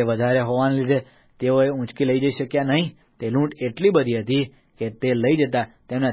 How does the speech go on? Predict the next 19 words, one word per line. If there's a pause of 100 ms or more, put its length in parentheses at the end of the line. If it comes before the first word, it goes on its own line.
(160)
ત્રણ
દિવસ
લાગ્યા. (400)
ચોથે
દિવસે
તેઓ
બરાખાની
ખીણમાં
એકઠા
થયા. (480)
ત્યાં
તેઓ
યહોવાની
સ્તુતિ
કરી, (480)
જેથી
તે
જગાનું
નામ